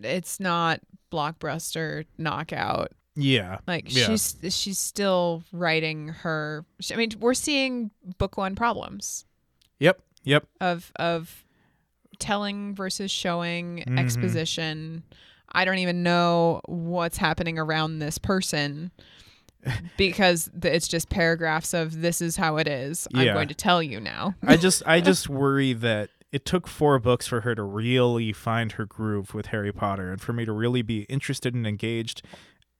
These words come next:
Speaker 2: and not pulled away by the exposition. And if it takes her four movies to get there, people are gonna stop filling seats.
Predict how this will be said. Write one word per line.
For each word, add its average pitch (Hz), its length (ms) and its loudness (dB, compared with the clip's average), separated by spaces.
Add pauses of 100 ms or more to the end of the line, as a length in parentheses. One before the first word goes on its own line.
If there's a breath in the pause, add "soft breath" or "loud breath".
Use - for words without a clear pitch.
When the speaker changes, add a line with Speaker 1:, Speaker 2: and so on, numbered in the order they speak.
(440)
Speaker 2:
and 139 160 0
not 120 300 0
pulled 131 280 2
away 117 340 4
by 101 140 -2
the 101 120 -4
exposition. 104 680 -8 (500 loud breath)
And 120 400 0 (120)
if - 160 -2
it 175 80 -4
takes 190 200 2
her 160 100 4
four 139 280 2
movies 131 760 0 (120)
to 113 140 -4
get 110 280 -4
there, 185 300 4 (640 soft breath)
people 160 260 2
are 151 60 2
gonna 120 120 0
stop 107 280 -4
filling 101 300 -6
seats. - 500 -6